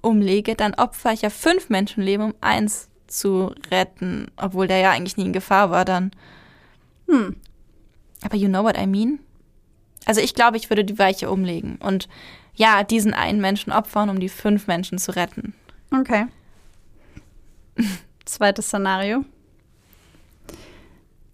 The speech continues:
Speaker 2: Wieder ist eine Straßenbahn außer Kontrolle.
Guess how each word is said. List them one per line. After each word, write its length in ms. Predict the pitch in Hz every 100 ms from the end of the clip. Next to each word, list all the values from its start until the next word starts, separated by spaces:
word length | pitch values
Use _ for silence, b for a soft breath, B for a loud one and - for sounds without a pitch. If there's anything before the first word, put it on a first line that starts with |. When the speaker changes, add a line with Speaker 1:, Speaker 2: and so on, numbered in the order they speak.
| _ _ _ _
Speaker 2:
Wieder 520 | 233 269 247 240 269 320 _
ist 220 | 226 -
eine 180 | 202 220
Straßenbahn 800 | - - 214 214 220 202 202 202
außer 260 | 196 202 208
Kontrolle. 720 | 214 196 - 185 185 190